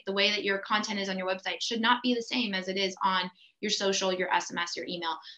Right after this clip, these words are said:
These platforms, they are all, it's, personalization, to your point, is so important, and segmentation is so important on these platforms,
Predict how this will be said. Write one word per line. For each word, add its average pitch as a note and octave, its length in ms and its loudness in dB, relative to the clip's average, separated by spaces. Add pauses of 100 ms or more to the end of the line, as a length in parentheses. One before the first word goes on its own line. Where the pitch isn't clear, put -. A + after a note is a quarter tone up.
(120)
These B3+ 200 6
platforms, C#4+ 720 4 (800)
they B3 180 8
are A#3+ 180 4
all, A3+ 560 6 (360)
it's, - 180 2 (380)
personalization, B3+ 680 4
to A#3+ 80 0
your G#3 120 0
point, G#3 240 -2
is F#3+ 180 -6
so G3 360 0
important, C4+ 580 0
and G#3 120 -6
segmentation G#3 800 -4
is G3 220 -4
so F3+ 280 -2
important A#3+ 380 -2
on A#3+ 80 -2
these A#3+ 160 0
platforms, B3+ 560 0